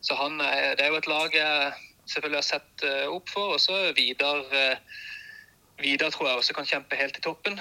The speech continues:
Eh, men som sagt, det er jo et lag ikke man har sett i aksjon på en god stund, så for min del, eh, dere kjenner nok til disse lagene, eh, <laughs> ganske mye bedre enn meg, men, eh, ja, det er klart at det, det røsker jo litt når man hører, eh,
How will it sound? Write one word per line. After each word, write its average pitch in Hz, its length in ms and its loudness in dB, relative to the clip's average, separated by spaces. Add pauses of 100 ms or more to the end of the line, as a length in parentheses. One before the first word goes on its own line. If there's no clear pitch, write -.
(380)
Eh, 135 520 0 (120)
men 143 140 0 (100)
som 143 200 4
sagt, 143 320 0 (180)
det 143 80 6
er 160 80 6
jo 160 100 2
et 147 80 -4
lag 139 160 2
ikke 131 200 2
man 135 120 -2
har 123 60 0
sett - 220 -4
i 131 80 0
aksjon 143 360 -4
på 127 120 -2
en 127 100 -4
god 127 180 -2
stund, 151 240 2
så 127 160 4
for 135 120 -2
min 135 160 2
del, 127 280 2
eh, 123 200 2
dere 131 200 6
kjenner 139 280 2
nok 143 160 -2
til 131 260 4
disse 127 220 2
lagene, 131 400 -2 (360)
eh, 127 120 2 (200)
<laughs> - 240 2
ganske 147 320 0
mye 151 160 2
bedre 135 200 2
enn 139 80 -2
meg, 175 180 0 (100)
men, 139 240 0
eh, 131 160 0 (440)
ja, 131 160 2
det 139 120 0
er - 60 0
klart 139 240 -2
at - 180 -4
det, - 140 2 (680)
det 135 140 -2
røsker 175 320 4
jo 170 100 2
litt - 320 -4
når 123 140 -2
man 120 100 -4
hører, 120 460 -2
eh, 120 80 0